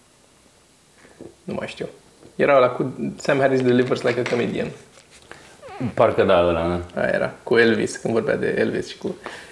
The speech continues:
Speaker 1: e foarte funny. Așa, și din aceeași serie, și nu am cartea și nici n-am mai găsit-o ca să o recomand, o să o recomand tot acum că e legată de asta.
Speaker 2: O găsiți pe linkul din descriere,
Speaker 1: Pe linkul
Speaker 2: tipului.
Speaker 1: din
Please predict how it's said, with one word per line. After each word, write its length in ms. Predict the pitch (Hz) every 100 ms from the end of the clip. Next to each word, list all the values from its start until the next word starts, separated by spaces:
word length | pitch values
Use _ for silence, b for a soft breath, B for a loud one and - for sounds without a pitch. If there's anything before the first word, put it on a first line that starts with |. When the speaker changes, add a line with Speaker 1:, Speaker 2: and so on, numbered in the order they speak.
| -
Speaker 1:
e 80 |
foarte 340 | 135 - 139 123
funny. 360 | - 120 120 - B B B B
Așa, 260 | 123 160
și 460 | 165 - - 170 147
din 200 | 139 165
aceeași 460 | 160 147 156 147 139
serie, 420 | - 139 135 139
și 220 | 123 -
nu 260 | 156 143 139
am 160 | 123 123
cartea 320 | 123 123 120
și 140 | -
nici 200 | 131 135
n-am 160 | 139 131
mai 140 | 117
găsit-o 320 | 113 113 113
ca 120 | 110 120
să 140 | -
o 20 |
recomand, 420 | 131 - 110 113
o 40 | -
să 80 | 110
o 40 |
recomand 260 | 120 127 131
tot 120 | 127
acum 260 | 123 120 120
că 80 | 113
e 60 |
legată 320 | 120 120 123 139
de 100 | 120
asta. 440 | 113 - 127 - 110
Speaker 2:
O 60 |
găsiți 360 | 98 90 113 -
pe 120 | 101
linkul 400 | 95 92 98 90
din 120 | 87
descriere, 380 | 87 87 92 95
Speaker 1:
Pe 60 | 120
linkul 140 | 131
Speaker 2:
tipului. 180 | -
Speaker 1:
din 80 | 120